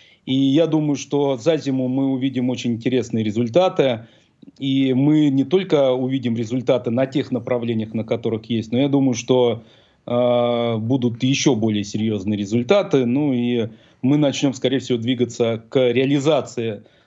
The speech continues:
э, идеи Владимира Путина о-, об Одессе, русском городе. Вот, то есть я вижу перспективы хорошие. Кроме того, да, вот,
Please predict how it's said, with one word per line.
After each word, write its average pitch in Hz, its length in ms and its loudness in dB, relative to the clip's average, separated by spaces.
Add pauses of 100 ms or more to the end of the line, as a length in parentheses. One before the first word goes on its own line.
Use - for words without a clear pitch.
(180)
э, 110 600 -4
идеи 135 400 2
Владимира 120 480 2
Путина 120 560 0
о-, 123 460 -2
об 131 180 0
Одессе, 120 760 -2
русском 117 360 -2
городе. 104 400 -2 (720)
Вот, 127 380 0
то - 80 2
есть 131 160 -2 (520)
я 147 300 2
вижу 190 260 0
перспективы 180 640 -2
хорошие. 185 440 0
Кроме 185 420 0
того, 139 420 -2
да, 151 360 0
вот, 123 220 -6